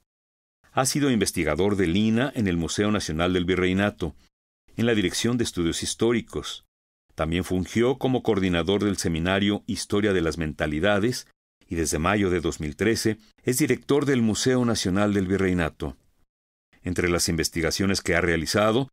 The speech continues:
podemos mencionar algunas como el mobiliario, los textiles novohispanos y el ex colegio jesuita de Tepoztlán,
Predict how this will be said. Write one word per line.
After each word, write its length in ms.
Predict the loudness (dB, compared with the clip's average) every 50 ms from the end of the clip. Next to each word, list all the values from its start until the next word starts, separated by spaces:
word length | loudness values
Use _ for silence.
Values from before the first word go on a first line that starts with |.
| _ -6
podemos 380 | -6 -2 0 0 0 0 0
mencionar 400 | -2 -2 -2 -2 -2 0 0 2
algunas 540 | 2 2 2 2 2 2 2 0 0 -2 -2
como 420 | -2 -2 0 0 2 0 0 -2 -4 _ _ _ _ _ _ _ _ _
el 160 | 0 2 2
mobiliario, 800 | 4 4 4 4 4 4 4 4 4 4 4 2 4 2 2 2 2
los 240 | 0 0 0 0
textiles 540 | -2 -2 -2 -2 -2 -2 0 2 2 2 2
novohispanos 880 | 2 2 2 2 2 0 -2 -2 0 2 2 2 2 2 0 -2 -4 -2
y 120 | 0 0
el 100 | 2 2
ex 160 | 0 -2 -2
colegio 420 | -4 -2 0 0 0 0 0 -2 -4
jesuita 500 | -4 -4 -4 -2 -2 -2 0 0 0 0
de 120 | 0 0 0
Tepoztlán, 920 | -2 -4 -2 -2 -4 -2 -2 -4 -2 -2 0 0 0 0 -2 -4 -8